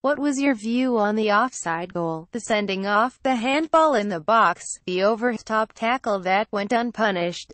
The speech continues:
Arsene Getty Images. Getty Nine. Arsene Wenger is quickly becoming the biggest joke in football. Getty Images. Getty Nine. Arsenal have endured an horrific start to the two hundred one thousand seven hundred eighteen season. Every time, without fail, the answer would be the same, even if it happened right in front of the dugout.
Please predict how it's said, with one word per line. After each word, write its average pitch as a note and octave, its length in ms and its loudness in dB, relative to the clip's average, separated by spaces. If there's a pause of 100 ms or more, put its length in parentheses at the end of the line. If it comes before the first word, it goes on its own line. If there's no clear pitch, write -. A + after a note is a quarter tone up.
Arsene F#3+ 480 -2
Getty A#3 380 0
Images. G#3+ 520 -2
Getty C4+ 300 2
Nine. C4 320 4
Arsene G#3 540 -2
Wenger A3 380 -2
is G3 200 -2
quickly G#3+ 460 -6
becoming G3+ 520 -4
the E3 120 -4
biggest A3+ 480 -2
joke C4+ 300 2
in D4 120 0
football. C4 480 0
Getty A#3+ 400 0
Images. G#3 580 -2
Getty G#3 280 0
Nine. F#3+ 280 0
Arsenal C#4+ 540 0
have G#3 300 -2
endured G3+ 460 0
an F#3 180 -2
horrific G3 560 -2
start G#3 380 -4
to G#3 120 -8
the F3 120 -6
two D#4+ 280 -2
hundred B3 400 0
one A3+ 340 -2
thousand A#3+ 460 2
seven A3+ 400 2
hundred A#3 400 0
eighteen A3+ 380 -4
season. G#3+ 440 -4
Every G3 300 0
time, G#3+ 540 0
without G#3 440 2
fail, G3+ 600 0
the B3 180 -2
answer D4 400 -2
would G#3+ 220 0
be G#3 100 0
the G#3+ 160 -2
same, E3+ 400 -4
even B3 320 -2
if A3 180 -2
it B3 140 0
happened A#3+ 420 -2
right F3 220 0
in F#3+ 140 -2
front G#3+ 340 -2
of G3+ 140 -8
the G3+ 80 -2
dugout. A#3 600 2